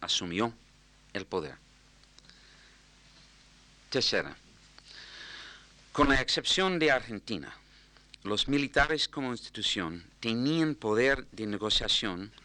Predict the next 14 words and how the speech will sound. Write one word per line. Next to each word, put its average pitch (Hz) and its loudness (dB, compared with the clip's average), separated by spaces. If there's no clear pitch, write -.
suficientemente, - 0
suficientemente - 0
alto - 0
para 101 -2
sacar, 123 0
entre 104 -4
comillas, 110 0
un 113 0
precio 147 2
de 110 0
transferencia 107 0
del 87 -2
gobierno 101 2
civil, 71 -4